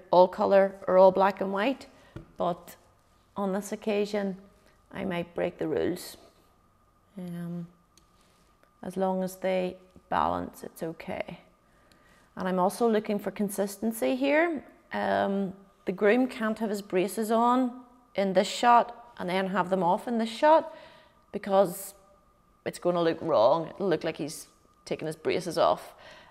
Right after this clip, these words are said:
Um, so there's little details like that, like in a good movie, f-,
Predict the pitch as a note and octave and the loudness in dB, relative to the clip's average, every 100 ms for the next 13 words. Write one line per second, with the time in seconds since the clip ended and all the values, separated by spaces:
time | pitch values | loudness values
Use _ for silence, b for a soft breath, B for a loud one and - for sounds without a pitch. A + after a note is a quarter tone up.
0 | - E3 D#3+ D3+ D#3+ D#3 C#3 - - D#3+ | -6 -2 0 0 -2 -6 -8 -12 -6 2
1 | D#3 C#3+ - - - F3 F3 G#3+ F#3+ G#3+ | 2 2 -4 -20 -8 -6 -2 0 2 0
2 | G#3 A3+ G3 G3 F#3 F3 - F3+ F#3 F#3 | -2 0 0 0 0 0 0 -2 -2 0
3 | F3+ F3+ E3 F3 F3+ F#3 - b b b | 0 0 -4 0 -2 -2 -10 b b b
4 | b | b